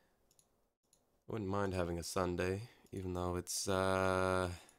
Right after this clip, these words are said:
snowing like crazy outside. You know what? I'm gonna go for an ice cap. I wouldn't mind going for an ice cap. What?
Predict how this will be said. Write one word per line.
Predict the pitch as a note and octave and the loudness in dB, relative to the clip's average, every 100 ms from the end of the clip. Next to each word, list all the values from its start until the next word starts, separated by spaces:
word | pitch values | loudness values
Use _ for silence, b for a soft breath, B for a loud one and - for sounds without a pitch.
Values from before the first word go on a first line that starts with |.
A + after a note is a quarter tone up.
| B _ _ _ _ _ - | B _ _ _ _ _ -20
snowing | - - G2 G2+ G#2+ G#2+ G#2 | -12 -6 -2 2 2 2 0
like | F#2+ - | -2 -2
crazy | A2 B2+ G#2+ F2+ | 0 2 2 0
outside. | E2+ D#2+ - - - - - _ _ _ _ _ _ _ _ - | 0 -2 -4 -6 -6 -12 -16 _ _ _ _ _ _ _ _ -4
You | |
know | B2+ | -2
what? | B2 - _ - - - B B B B B _ - | -2 -8 _ -16 -16 -14 B B B B B _ -6
I'm | A#2 | -2
gonna | A2 | 0
go | G#2 | 2
for | G2 F#2+ | 2 2
an | F2 | 2
ice | E2+ - | 0 -4
cap. | - - - - b b b b b _ _ _ _ _ _ _ _ _ _ _ _ _ B B B B B - | -10 -14 -16 -20 b b b b b _ _ _ _ _ _ _ _ _ _ _ _ _ B B B B B -4
I | |
wouldn't | G2+ F#2 | 0 2
mind | F#2 F2 | 2 2
going | - - | -2 -6
for | - - | -8 -8
an | G1+ | -6
ice | - - | -6 -8
cap. | - G1+ - - b b b b b b - - - _ _ _ _ _ _ _ - - _ _ _ _ _ _ _ - _ _ _ _ _ _ _ _ | -8 -10 -10 -16 b b b b b b -20 -20 -20 _ _ _ _ _ _ _ -20 -20 _ _ _ _ _ _ _ -20 _ _ _ _ _ _ _ _
What? | G2 G2 - | -10 -8 -8